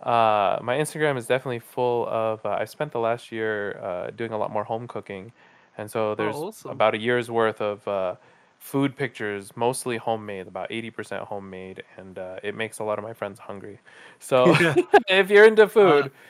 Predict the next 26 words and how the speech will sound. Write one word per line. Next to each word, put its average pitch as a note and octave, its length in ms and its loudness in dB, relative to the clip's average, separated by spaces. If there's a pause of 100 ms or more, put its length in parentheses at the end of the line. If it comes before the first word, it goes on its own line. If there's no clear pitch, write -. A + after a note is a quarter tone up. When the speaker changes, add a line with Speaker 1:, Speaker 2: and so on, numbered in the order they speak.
(240)
Speaker 1:
uh, C3 340 -2
look C3+ 220 -8
me C3 100 -12
up A#2 180 -10
there, G#2+ 200 -8
I - 40 -12
guess. - 140 -14
Speaker 2:
I C3+ 120 0
know, C3+ 160 0
I'll C3 260 2
be B2+ 160 -4
following A#2 560 -6
it. A#2+ 240 -10 (460)
Remember, D3+ 400 0
guys, C#3+ 500 -2 (480)
Phucyeah, D#3+ 600 -2 (540)
P G3+ 320 0
H F3+ 400 -2
U F3+ 440 -2
C D#3+ 560 -4 (220)
Y F#3+ 580 -2
E D3+ 320 -4
A C#3+ 340 -6
H C3+ 500 -10 (300)
underscore. D#3+ 920 0 (880)
And D3+ 240 -2